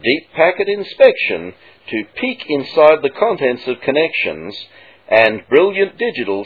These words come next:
says it can use this to monitor email attachments, H T T P downloads, and peer-to-peer protocols, such as, I can't even pronounce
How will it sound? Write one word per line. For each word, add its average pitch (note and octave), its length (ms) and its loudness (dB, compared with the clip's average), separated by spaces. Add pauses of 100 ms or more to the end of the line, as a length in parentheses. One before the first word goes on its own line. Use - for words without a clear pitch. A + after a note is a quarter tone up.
says B2+ 220 -2
it - 140 -6
can A2+ 200 -6
use G#3+ 340 -4
this D3+ 380 2 (380)
to C3+ 200 0
monitor E3+ 520 4 (100)
email G#3+ 540 8
attachments, A#2 760 4 (380)
H F#3 220 6 (200)
T F#3+ 200 0
T G3 260 -8
P G3 240 2
downloads, A#2 680 4 (440)
and A2+ 400 2
peer-to-peer G3 720 2
protocols, A2 880 4 (840)
such D3 320 4
as, B2+ 340 4 (840)
I A#2 160 -4
can't C3 380 -4
even G#2+ 260 -4
pronounce A2+ 440 -2